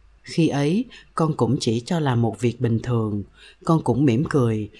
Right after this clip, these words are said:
và không có cảm giác lạ lùng hay siêu nhiên. Nhưng đồng thời, điều này cũng mở rộng tâm trí của con như người ta thường nói, chỉ cần uống một giọt là biết vị mặn của đại dương.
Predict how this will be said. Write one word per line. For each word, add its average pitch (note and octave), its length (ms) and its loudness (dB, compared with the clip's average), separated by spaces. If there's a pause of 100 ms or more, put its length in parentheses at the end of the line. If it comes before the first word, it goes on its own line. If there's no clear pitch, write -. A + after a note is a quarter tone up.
(160)
và A#2+ 260 0
không E3 280 0
có G2 120 -2
cảm A#2 300 -2
giác F3 280 -2
lạ A2+ 160 0
lùng A2+ 280 2
hay D3 200 0
siêu C#3+ 260 0
nhiên. C#3+ 420 2 (420)
Nhưng D#3+ 180 6
đồng A#2+ 220 2
thời, A2+ 400 0 (240)
điều B2 160 4
này A#2 300 2
cũng C3 240 2
mở B2 160 4
rộng A2+ 260 -2
tâm D3+ 240 2
trí D#3+ 240 0
của B2 200 0
con D3 380 0
như D3+ 140 2
người A#2+ 180 0
ta C#3+ 200 -2
thường A2 280 -2
nói, C#3 380 0 (380)
chỉ B2 160 0
cần B2 340 0
uống C3+ 240 4
một D3 200 4
giọt A2+ 320 -2
là A2+ 180 0
biết E3 260 -6
vị A2 160 0
mặn A2 300 -2
của A#2 160 -2
đại A2+ 220 -4
dương. B2+ 400 0